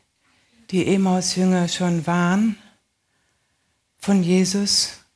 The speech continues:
können wir an der Aussage erkennen in Lukas vierundzwanzig neunzehn. Da sagt einer der beiden, das mit, de-, da ist Jesus schon da und dann sagt er,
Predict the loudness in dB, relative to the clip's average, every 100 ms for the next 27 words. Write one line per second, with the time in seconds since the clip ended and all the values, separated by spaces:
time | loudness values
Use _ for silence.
0 | _ 0 2 4 4 2 2 2 2 0
1 | 0 -2 0 -2 -2 -4 -2 -2 0 0
2 | 0 -2 -2 -4 -4 -2 -2 -2 -2 -2
3 | -2 -4 -4 -2 -2 -2 -4 -4 -6 -8
4 | -16 -20 -20 -20 -6 -2 2 2 0 0
5 | 0 2 0 0 0 0 0 -2 -6 -8
6 | -12 _ _ _ _ _ -20 -20 -2 0
7 | 0 -8 -6 -6 -6 -14 -16 _ -20 _
8 | -8 -4 -4 -6 -10 -2 2 2 2 0
9 | 0 -4 -2 0 2 4 6 4 2 -2
10 | -2 -8 -4 -4 -2 -4 -2 -2 -2 0
11 | -2